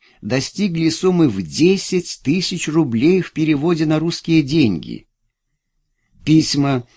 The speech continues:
в Русское географическое общество, содержащие просьбы о помощи, остались без ответа. Литературный заработок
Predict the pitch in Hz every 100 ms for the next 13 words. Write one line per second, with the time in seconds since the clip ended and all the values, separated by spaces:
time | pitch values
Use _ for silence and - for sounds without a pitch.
0 | _ _ - 69 131 156 - 135 131 90
1 | 135 123 123 135 131 131 - 110 92 123
2 | - 113 - 107 107 - _ _ - -
3 | 127 131 131 160 160 - 151 139 113 147
4 | 123 120 117 110 123 127 120 - 113 113
5 | _ _ _ _ - 107 - - 110 135
6 | 139 120 73 104 101 98 62 73 - 65
7 | - _ _ _ _ _ _ - - 98
8 | 120 151 165 175 180 175 170 139 190 208
9 | 165 110 - 78 -